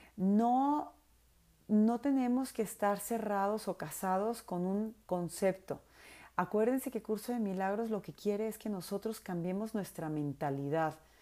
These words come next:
Y para eso tenemos que abrirnos. Entonces, cuando tú ves la palabra pecado,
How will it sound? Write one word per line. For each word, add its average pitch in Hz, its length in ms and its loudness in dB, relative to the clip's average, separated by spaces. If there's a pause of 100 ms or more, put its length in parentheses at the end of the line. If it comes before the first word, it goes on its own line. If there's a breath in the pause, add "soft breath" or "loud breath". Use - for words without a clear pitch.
(440 loud breath)
Y 208 100 0
para 202 240 2
eso 208 180 0
tenemos 214 440 0
que - 120 -2
abrirnos. 180 680 0 (180 loud breath)
Entonces, 220 420 4
cuando 208 260 4
tú 233 200 0
ves 294 220 0
la 302 80 4
palabra 220 500 -2
pecado, 202 580 -2